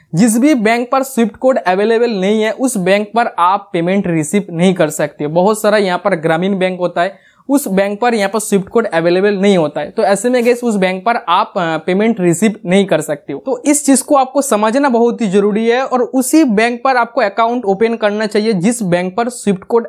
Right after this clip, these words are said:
अवेलेबल है, तभी गाइस आपका पेमेंट रिसीव होगा। तो अभी बात कर लेते हैं YouTube पेमेंट लेने के लिए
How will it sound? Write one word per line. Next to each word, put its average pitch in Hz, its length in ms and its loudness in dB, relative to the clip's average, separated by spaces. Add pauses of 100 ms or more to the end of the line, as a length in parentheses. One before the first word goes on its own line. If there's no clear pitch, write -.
अवेलेबल 180 500 0
है, 156 180 -2 (180)
तभी 202 220 -2
गाइस 233 380 -2
आपका 175 300 0
पेमेंट 190 460 -2
रिसीव 185 360 2
होगा। 147 220 0
तो 240 160 0 (140)
अभी 233 220 2
बात 285 220 0
कर 254 140 0
लेते 240 280 0
हैं 220 160 0
YouTube 277 280 2
पेमेंट 285 300 2
लेने 240 240 2
के 254 160 0
लिए 269 160 2